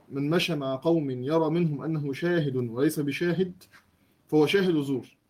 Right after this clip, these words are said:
قال: "ومن أعان على خصومة بغير علم كان في سخط الله حتى ينزع، وقتال المؤمن كفر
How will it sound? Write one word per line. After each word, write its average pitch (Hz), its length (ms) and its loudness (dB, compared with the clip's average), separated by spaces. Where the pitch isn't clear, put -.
قال: 160 80 2
"ومن 156 200 2
أعان 143 200 2
على 147 140 0
خصومة 170 400 -4
بغير 147 360 -2
علم 165 300 0
كان 165 180 -4
في 143 120 -4
سخط 170 280 -4
الله 160 280 0
حتى 170 400 -2
ينزع، 196 420 2
وقتال 151 340 0
المؤمن 185 640 0
كفر 190 300 -2